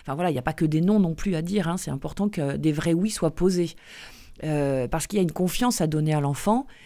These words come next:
et ça lui permet lui aussi de grandir en confiance en lui.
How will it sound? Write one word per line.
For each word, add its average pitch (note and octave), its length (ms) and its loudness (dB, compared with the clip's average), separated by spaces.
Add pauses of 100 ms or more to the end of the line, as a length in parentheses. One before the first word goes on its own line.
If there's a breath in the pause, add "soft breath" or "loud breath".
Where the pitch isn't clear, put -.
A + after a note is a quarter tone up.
(120 soft breath)
et D#3 280 -2
ça D3+ 140 -6
lui D#3+ 140 -4
permet E3 280 0
lui F#3 120 2
aussi E3 260 -2
de F#3 80 2
grandir E3 380 0
en D#3+ 80 0
confiance F3+ 480 -2
en E3+ 60 -2
lui. D3 320 -4